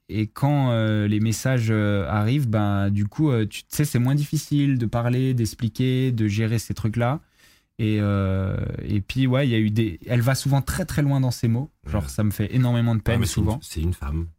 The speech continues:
Speaker 1: Ouais, c'est une femme et elle est jeune.
Speaker 2: Je pense que, je pense que c'est ça. Après, je la connais pas autant pour savoir ce qu'elle pense. Mais vous avez, vous avez l'air beau ensemble. Après,
Speaker 1: Ouais.
Speaker 2: tu es pas là tout le temps, vous êtes pas tout le temps ensemble.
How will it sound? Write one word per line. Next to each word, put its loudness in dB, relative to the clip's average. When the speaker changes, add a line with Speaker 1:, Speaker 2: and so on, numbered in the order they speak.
Speaker 1:
Ouais, -2
c'est -2
une 2
femme 2
et 2
elle 2
est 2
jeune. 0
Speaker 2:
Je -8
pense -4
que, -2
je -2
pense -4
que -4
c'est -6
ça. -6
Après, -4
je -6
la -4
connais -2
pas 0
autant -2
pour -18
savoir -6
ce -16
qu'elle -4
pense. -4
Mais -4
vous -4
avez, -4
vous -8
avez -8
l'air -8
beau -8
ensemble. -4
Après, -4
Speaker 1:
Ouais. 0
Speaker 2:
tu -4
es -6
pas -4
là -4
tout -8
le -6
temps, 0
vous -2
êtes -6
pas -6
tout -10
le -8
temps -6
ensemble. 0